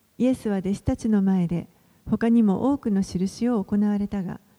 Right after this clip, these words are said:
それらはこの書には書かれていない。これらのことが書かれたのは、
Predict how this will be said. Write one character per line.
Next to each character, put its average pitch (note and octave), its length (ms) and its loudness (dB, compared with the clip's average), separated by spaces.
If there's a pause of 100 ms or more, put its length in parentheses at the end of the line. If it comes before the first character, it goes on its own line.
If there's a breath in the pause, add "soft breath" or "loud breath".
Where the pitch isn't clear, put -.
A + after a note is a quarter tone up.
(240 soft breath)
そ - 160 0
れ A#3 100 2
ら G#3+ 120 2
は F3+ 120 0
こ G3+ 100 -2
の A3 120 2
書 - 140 -2
に A3+ 140 2
は G#3+ 200 -2 (120)
書 G3+ 80 -6
か A3+ 120 -4
れ A#3 100 0
て G3 140 -6
い E3 100 -2
な D#3+ 160 -2
い。 D#3+ 100 -6 (720 soft breath)
こ B3 120 0
れ C#4+ 100 2
ら C#4+ 100 0
の A3 120 2
こ G#3 100 -2
と A#3 120 -2
が G#3+ 160 -4
書 F#3+ 80 -8
か A#3 120 -2
れ A#3 100 -2
た F#3+ 140 -2
の F3 140 -2
は、 D#3+ 180 -6